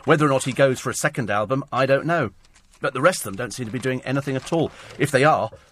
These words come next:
they've left it an awful long time. Uh, the paper's also talking today, just very quickly, uh, the church leaders who rallied to support the Archbishop of Canterbury when he discovered the identity of his real father, 'cause his mother, in a drunken one-night stand,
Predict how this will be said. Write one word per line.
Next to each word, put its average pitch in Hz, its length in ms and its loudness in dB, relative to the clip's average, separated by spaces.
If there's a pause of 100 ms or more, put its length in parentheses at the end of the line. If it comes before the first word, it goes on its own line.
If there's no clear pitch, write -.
they've 113 160 -4
left 143 260 2
it 131 180 -10
an 123 200 -6
awful 151 320 0
long 113 300 -4
time. 87 380 -6 (1200)
Uh, 165 140 4
the 165 80 -2
paper's 208 400 2
also 185 400 0
talking 143 420 -2
today, 127 300 2
just 117 160 -8
very 117 100 -4
quickly, 104 400 -6 (400)
uh, 135 320 4
the 139 100 -2
church 180 320 2
leaders 170 360 -2
who 135 80 0
rallied 139 360 0
to - 60 -8
support 120 320 -2
the 120 80 0
Archbishop 127 360 -4
of - 40 -10
Canterbury 131 540 -2 (260)
when 127 100 -2
he 131 60 4
discovered 139 300 2
the 135 100 2
identity 135 280 0 (100)
of 131 60 0
his 117 40 -4
real 143 180 4
father, 160 360 2
'cause 123 100 -2
his 120 140 -4
mother, 139 260 2
in 110 100 -2
a 117 40 -4
drunken 131 560 0
one-night 117 480 0
stand, 113 680 -2